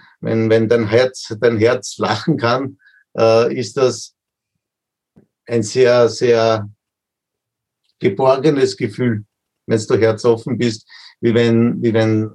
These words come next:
eben dein Herz, aus was für einem Grund auch immer, äh, nicht so offen ist oder verschlossen ist. Ja. So ist zum Beispiel die Herzlichkeit. Also, und die Heilkraft hast du auch schon erwähnt.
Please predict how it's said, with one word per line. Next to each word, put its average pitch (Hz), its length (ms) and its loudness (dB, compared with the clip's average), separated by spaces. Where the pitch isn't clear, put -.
eben 113 220 -2
dein 113 160 2
Herz, - 540 -2
aus - 360 -12
was 92 220 -2
für 127 80 -2
einem 117 100 2
Grund 107 240 2
auch 101 120 -2
immer, 113 360 0
äh, 101 600 2
nicht 113 280 -2
so 113 160 2
offen 110 260 -2
ist 104 140 -2
oder 98 160 -2
verschlossen - 600 -6
ist. - 200 -20
Ja. 147 280 -14
So - 120 -4
ist 107 120 -2
zum 117 100 -2
Beispiel 104 280 -2
die 107 120 0
Herzlichkeit. 107 800 -4
Also, - 420 -10
und - 320 -8
die 90 120 0
Heilkraft 117 580 0
hast 117 180 -2
du 110 60 0
auch 113 240 2
schon 131 220 -6
erwähnt. 117 440 0